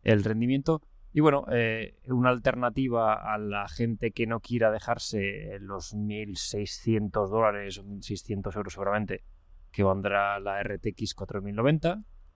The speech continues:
eh, pues bueno, tienen en A M D tiene una alternativa que parece ser todavía está, eh, pendiente de, de levantar el embargo de los reviewers, pero que parece ser que los números que sacaron, pues bueno, que pinta,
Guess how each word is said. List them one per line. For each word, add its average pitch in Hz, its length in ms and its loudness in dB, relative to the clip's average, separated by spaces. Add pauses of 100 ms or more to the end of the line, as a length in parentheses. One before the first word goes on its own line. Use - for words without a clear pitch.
(120)
eh, 98 340 6
pues 87 140 -10
bueno, 82 160 -16 (140)
tienen 95 240 -2
en 98 320 -4
A 98 60 -2
M 98 140 -6
D 104 120 0
tiene 101 140 -6
una 104 100 -2
alternativa 113 580 -2
que 95 100 -10
parece - 260 -8
ser 104 220 0 (460)
todavía 98 360 4
está, 95 460 2 (120)
eh, 110 380 -10
pendiente 104 400 -2
de, 101 260 0
de 110 220 -4
levantar 104 380 0
el 104 60 -6
embargo 107 440 2
de 101 80 -6
los 98 220 -12
reviewers, 156 500 0 (400)
pero 101 140 4
que 98 100 2
parece 104 240 2
ser 101 80 -10
que - 80 -10
los 95 140 -6
números 98 240 -10
que - 80 -8
sacaron, 101 400 0
pues - 180 -12
bueno, 85 180 -14
que 110 100 -20
pinta, 101 260 -2